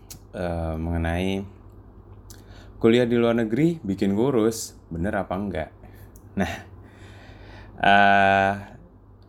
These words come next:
oke, judul ini sebenarnya berkaitan tentang cerita gue, gimana gue memulai untuk being, eh, to get the best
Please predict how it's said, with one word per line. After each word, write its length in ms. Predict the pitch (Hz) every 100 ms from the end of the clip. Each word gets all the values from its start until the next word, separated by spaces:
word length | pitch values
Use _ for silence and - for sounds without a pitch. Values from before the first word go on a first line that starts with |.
| - -
oke, 280 | 101 107 95 87 85 85 - - - - 98
judul 480 | 98 98 90 101 87
ini 240 | 95 110
sebenarnya 560 | 135 110 85 82 82 104
berkaitan 560 | 92 82 80 95 92
tentang 880 | 85 82 76 85 87 90 92 92 95 - -
cerita 320 | 120 151 165
gue, 480 | 131 80 78 90 - - - - - - - - - -
gimana 560 | - 87 85 92 98 95
gue 400 | 82 80 82 82
memulai 880 | 82 80 82 87 107 107 110 110 107 -
untuk 640 | 90 87 85 85 87 85 85 - -
being, 480 | 90 87 87 85 85 87 - - - - - - - - - - - - - - - - -
eh, 400 | 85 85 82 82 - -
to 240 | - 107
get 320 | - 127 139 139
the 140 | 98 -
best 720 | 104 101 107 - - - -